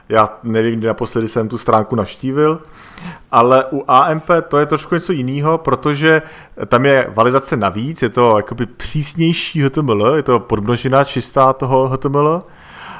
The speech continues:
Eh, tím chci říct, že A M P stránka je validní H T M L stránka.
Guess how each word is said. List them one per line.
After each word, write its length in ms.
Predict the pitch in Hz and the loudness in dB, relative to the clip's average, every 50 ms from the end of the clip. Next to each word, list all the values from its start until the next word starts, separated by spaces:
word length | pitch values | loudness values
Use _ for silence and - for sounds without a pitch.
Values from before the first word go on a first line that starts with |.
| - - - 113 107 | -10 -2 2 2 2
Eh, 40 | |
tím 140 | - - 117 | 2 2 -2
chci 160 | 110 - 135 | -2 -2 -4
říct, 160 | 123 127 120 110 | -4 -4 -2 2
že 240 | 127 127 123 120 - - - | 4 4 4 4 2 0 0
A 160 | 139 117 120 - 139 | 2 2 4 4 2
M 140 | 127 131 | 0 -2
P 220 | 127 - 131 127 123 | 0 2 4 4 4
stránka 460 | - - 131 117 117 117 - - 127 | 2 2 2 2 2 2 0 0 0
je 240 | 120 113 113 123 127 | 0 2 2 0 2
validní 600 | 120 123 117 120 113 - 120 117 123 131 147 156 - - | 2 2 2 0 -2 -6 -6 -4 -4 -4 -6 -8 -8 -8
H 60 | 123 | -8
T 100 | - - | -6 -4
M 80 | 117 113 | -4 -4
L 100 | 113 117 | -4 -4
stránka. 600 | - - 127 120 117 113 - 139 135 143 156 | -4 -2 -2 -2 -2 -2 -2 -2 -2 -2 -2